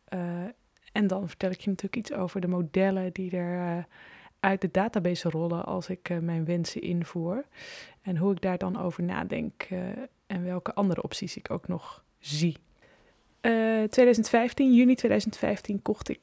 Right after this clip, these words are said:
eh, mijn eerste, eh, racefiets hier voor in Nederland. Dat was een Cube, of is een Cube Axial W L S Pro. Eh, uit tweeduizend vijftien ook. Dat, eh, ik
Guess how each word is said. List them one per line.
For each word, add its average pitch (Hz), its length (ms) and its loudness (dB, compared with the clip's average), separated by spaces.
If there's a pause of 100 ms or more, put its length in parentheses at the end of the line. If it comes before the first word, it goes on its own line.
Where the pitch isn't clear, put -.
(120)
eh, 180 280 -4 (180)
mijn 190 280 -2
eerste, - 580 0
eh, 175 200 -2
racefiets - 720 -4 (180)
hier 190 200 0
voor 185 140 -2
in 175 100 -2
Nederland. 202 480 -4
Dat - 140 -6
was 185 160 -6
een 185 160 -6 (160)
Cube, 220 520 -2
of - 220 -12
is - 420 -4
een 175 180 -2
Cube 202 440 -2 (200)
Axial - 680 -4 (300)
W 185 100 -6
L 190 380 4
S - 240 -8 (220)
Pro. 208 440 0 (760)
Eh, 190 120 -2
uit 190 300 -2
tweeduizend 175 360 -6
vijftien 208 420 -4
ook. - 240 -10 (840)
Dat, - 520 -4
eh, 190 340 0
ik - 300 -10